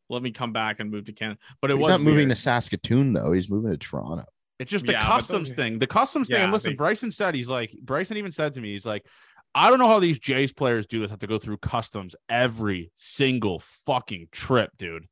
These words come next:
Speaker 3: Like, it's, I know it's a different, different line for them, but it's just so repetitive to fill out that survey that they had to fill out. I answer questions at the border. "What are you claiming? What are you doing this? What are you, what, what are all that?"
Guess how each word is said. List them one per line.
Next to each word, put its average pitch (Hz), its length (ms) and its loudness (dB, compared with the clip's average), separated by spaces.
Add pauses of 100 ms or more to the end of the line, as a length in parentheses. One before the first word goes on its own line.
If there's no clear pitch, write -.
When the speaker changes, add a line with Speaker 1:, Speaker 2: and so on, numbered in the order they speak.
(120)
Speaker 3:
Like, 139 200 0
it's, 147 140 -6
I 143 140 -4
know 202 240 4
it's 170 120 -4
a 156 40 -6
different, 156 320 -8
different 143 280 -2
line 117 260 0
for 180 80 -8
them, 185 140 -2
but 160 80 -4
it's 139 120 -6
just - 240 -10
so 170 160 2
repetitive 147 720 0 (360)
to 135 120 0
fill 175 320 2
out 165 200 2
that 143 200 0
survey 143 300 -2
that 127 120 -2
they 131 80 -4
had 123 180 -4
to 117 60 -10
fill 120 240 -4
out. 110 260 -2 (300)
I 147 120 0
answer 175 280 -2
questions 156 440 0
at 127 80 -12
the 135 60 -4
border. 120 340 2
"What 135 160 2
are 135 40 0
you 123 120 -6
claiming? 123 360 -6
What 131 140 -2
are 131 60 -2
you 120 160 -4
doing 120 240 -4
this? 117 180 0
What 120 140 -4
are - 20 0
you, 117 140 0
what, 117 200 0
what 120 140 0
are 117 80 -2
all 110 140 0
that?" 110 260 -2